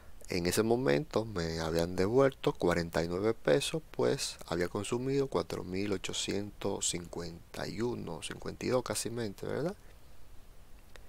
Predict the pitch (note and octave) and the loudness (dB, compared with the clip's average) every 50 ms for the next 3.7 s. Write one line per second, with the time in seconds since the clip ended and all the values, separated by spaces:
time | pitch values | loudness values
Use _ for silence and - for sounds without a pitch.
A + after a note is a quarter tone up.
0 | - - - - - F#2 F2 - - E2+ E2 F#2 F2+ - - - A2+ A#2 B2+ - | -16 -16 -16 -10 -6 -6 -6 -4 -2 -2 0 2 2 4 4 4 2 2 0 0
1 | - F#2+ F#2 F2+ F#2 G2 G2 F#2+ F#2+ G#2 A2 A2+ G#2 G2+ G#2 G#2+ G2+ G#2 A2+ A2 | 0 0 2 2 0 2 4 6 6 6 6 4 2 -2 0 0 0 0 2 2
2 | G#2 G#2 G#2 A2 - C3+ D3 - - - - - - - - F#2 E2 E2+ - - | 2 2 0 -4 -6 -6 -8 -8 -12 -16 -16 -16 -14 -10 -8 -6 -6 -4 -2 -2
3 | F2 F2+ F#2+ G2+ G#2+ G#2 G2+ G2+ G2+ - A2+ A2 B2 | -2 -2 -2 -2 0 0 -2 -2 -2 -4 -4 -6 -6